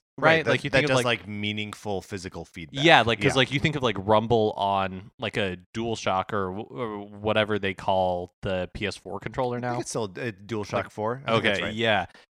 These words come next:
Speaker 2: Um, you know, all, l-, like, there's no way you, you'd be able to differentiate, you know, like, how many ice cubes are in Wii
Speaker 1: Right.
Speaker 2: from a DualShock, 'cause all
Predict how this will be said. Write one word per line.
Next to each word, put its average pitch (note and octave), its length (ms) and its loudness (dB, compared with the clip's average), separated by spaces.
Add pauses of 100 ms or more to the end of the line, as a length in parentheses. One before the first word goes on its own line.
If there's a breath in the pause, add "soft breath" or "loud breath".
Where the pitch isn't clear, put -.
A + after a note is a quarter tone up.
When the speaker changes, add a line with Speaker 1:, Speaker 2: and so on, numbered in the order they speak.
Speaker 2:
Um, A2+ 440 4 (680)
you G3 100 2
know, F#3 120 8
all, D#3+ 340 6
l-, C#3+ 260 -2
like, B2+ 480 0 (120)
there's B2+ 360 0
no C#3 180 6
way C3+ 140 4
you, A#2+ 260 0
you'd A2 220 -4
be A2 120 0
able G2+ 180 0
to - 180 -2
differentiate, G2 1040 -2 (540)
you G#2+ 100 -2
know, G2+ 80 2
like, F#2+ 160 -4
how G#2 240 4
many G#2 240 -4
ice G2+ 260 2
cubes F#2 560 -4
are G#2+ 180 2
in G2 360 -2 (360)
Wii G#2+ 80 -8
Speaker 1:
Right. G#2+ 240 2
Speaker 2:
from B2+ 220 2
a G#2 60 2
DualShock, A#2+ 460 4
'cause A#2+ 120 2
all B2 400 6